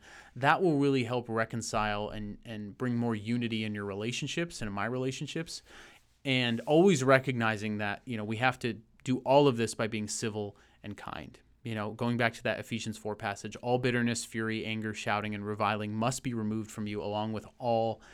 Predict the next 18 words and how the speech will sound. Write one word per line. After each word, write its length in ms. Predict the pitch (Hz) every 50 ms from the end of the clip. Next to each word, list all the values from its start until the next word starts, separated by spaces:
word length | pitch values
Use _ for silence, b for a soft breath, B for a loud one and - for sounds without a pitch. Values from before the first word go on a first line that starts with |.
| B B B B
malice." 480 | 104 107 104 101 98 - - - -
Like, 160 | 107 104 -
those 260 | - 127 143 160 165 -
things 220 | 165 143 135 -
cannot 300 | - 135 123 117 95 -
characterize 500 | - 113 110 104 - 110 104 98 98 101
any 160 | 92 110 107
of 80 | 107 -
our 80 | 90
conversations. 760 | 87 - - 85 92 85 - - - - - - - - -
And 140 | 87 110 147
I 60 | 170
will 160 | 196 226 233
tell 160 | 226 - 160 160
you, 160 | 143 135 131
it's 120 | 117 -
very 200 | 143 165 170 139
difficult, 480 | 120 127 127 - 104 - 87 - -